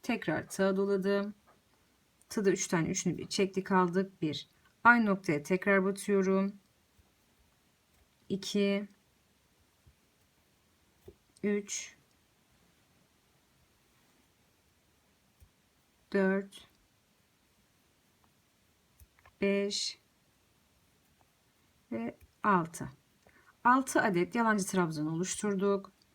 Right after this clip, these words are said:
Şimdi bu en başta başladığımız ipi de küçültüp iç tarafına gizleyeceğim. Tekrar tığa doluyorum.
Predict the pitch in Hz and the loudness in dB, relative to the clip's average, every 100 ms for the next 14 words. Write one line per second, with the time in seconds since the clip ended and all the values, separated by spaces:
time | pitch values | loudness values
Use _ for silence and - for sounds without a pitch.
0 | _ _ - - 262 269 - 285 269 214 | _ _ -14 -2 0 0 0 4 4 4
1 | - 208 220 - 214 214 208 180 - 185 | 2 -2 -2 0 0 2 0 0 -4 -2
2 | 160 - - - - _ _ _ _ _ | -2 -4 -8 -20 -20 _ _ _ _ _
3 | - 262 262 240 240 - 262 - 190 170 | -4 -2 -2 -4 -6 -6 -6 -2 0 0
4 | 196 214 196 180 185 165 156 170 - _ | -2 0 -2 0 -2 -2 -4 -6 -10 _
5 | - - - - _ _ _ - - - | -20 -20 -6 -6 _ _ _ -20 -20 -20
6 | _ _ _ _ - - _ _ _ _ | _ _ _ _ -20 -20 _ _ _ _
7 | _ _ _ _ _ _ _ _ 285 285 | _ _ _ _ _ _ _ _ -2 4
8 | 196 180 - 226 233 233 226 226 | 4 4 0 -2 0 0 0 -2